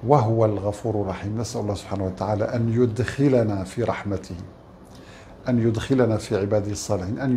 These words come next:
يلهمنا أعمالا تكسبنا محبة الله عز وجل، وأن نلقاه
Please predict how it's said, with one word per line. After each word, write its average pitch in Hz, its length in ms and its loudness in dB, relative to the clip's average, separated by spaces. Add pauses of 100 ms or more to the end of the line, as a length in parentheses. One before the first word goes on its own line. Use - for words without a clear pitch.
يلهمنا 117 640 2
أعمالا 135 680 4 (1900)
تكسبنا 143 880 2
محبة 110 560 0
الله 107 240 2
عز 101 320 0
وجل، 104 500 2 (640)
وأن 123 360 2
نلقاه 113 500 4